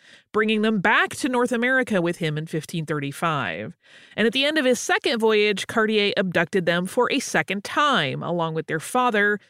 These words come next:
and seven other indigenous people.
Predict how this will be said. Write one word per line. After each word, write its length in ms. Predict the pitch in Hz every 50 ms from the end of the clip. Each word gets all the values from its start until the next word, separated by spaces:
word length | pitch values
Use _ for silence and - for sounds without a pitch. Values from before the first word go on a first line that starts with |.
| _ _ _
and 180 | - 208 202 -
seven 420 | - - 226 214 202 226 214 -
other 260 | - 165 160 170 170
indigenous 520 | 175 170 147 156 147 - 156 143 147 139 -
people. 600 | - 196 185 175 - 139 104 95 92 104 -